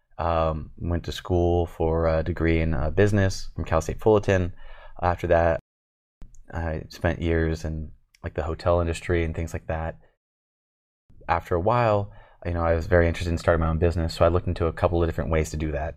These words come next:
So, uh, there's a number of different small startup ventures that I kinda did and wore a bunch of different hats. So it's kind of like, as you, I think as you do, different types of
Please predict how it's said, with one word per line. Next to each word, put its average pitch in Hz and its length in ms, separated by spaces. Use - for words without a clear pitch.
So, 76 440
uh, 76 240
there's 78 240
a 80 40
number 90 220
of 85 60
different 87 360
small 92 680
startup 95 580
ventures 90 540
that 87 120
I 82 140
kinda 85 360
did 82 400
and 82 220
wore 80 160
a 80 60
bunch 82 160
of 82 40
different 82 200
hats. 80 340
So - 60
it's 85 80
kind 90 140
of 82 120
like, 80 200
as 92 260
you, 90 280
I - 80
think 151 180
as 95 200
you 90 100
do, 82 340
different 90 220
types 82 280
of 80 340